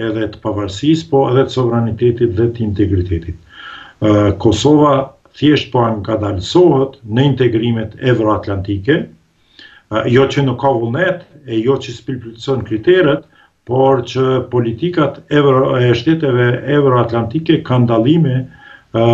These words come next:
sa i përket, ë, Kosovës dhe të armës saj,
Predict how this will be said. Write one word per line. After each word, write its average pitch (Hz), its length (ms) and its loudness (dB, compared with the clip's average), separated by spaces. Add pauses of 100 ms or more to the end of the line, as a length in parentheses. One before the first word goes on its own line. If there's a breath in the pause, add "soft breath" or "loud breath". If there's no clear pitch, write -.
(200)
sa 143 260 0
i - 60 -2
përket, 135 520 -2
ë, 117 680 -2
Kosovës 135 680 0
dhe 120 160 4
të 113 180 -4
armës 107 380 -4
saj, 165 200 2